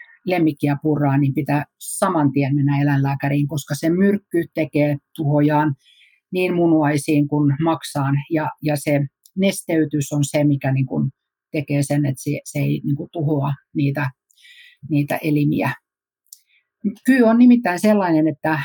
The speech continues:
vanha kyy, jolla on jo kokemuksia, niin se osaa jopa purra kuivaan, kuivasti.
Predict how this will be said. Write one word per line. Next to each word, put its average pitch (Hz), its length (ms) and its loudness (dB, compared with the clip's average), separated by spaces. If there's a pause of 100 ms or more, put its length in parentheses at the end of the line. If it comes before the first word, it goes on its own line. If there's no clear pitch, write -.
(340)
vanha 226 460 4 (180)
kyy, 170 340 2 (680)
jolla 175 240 0
on 160 140 4
jo 170 120 0
kokemuksia, 185 800 -2 (340)
niin 185 200 -2
se 233 200 -2
osaa 196 380 0
jopa 185 380 -4
purra 170 400 -2 (340)
kuivaan, 147 640 0 (220)
kuivasti. 156 640 -2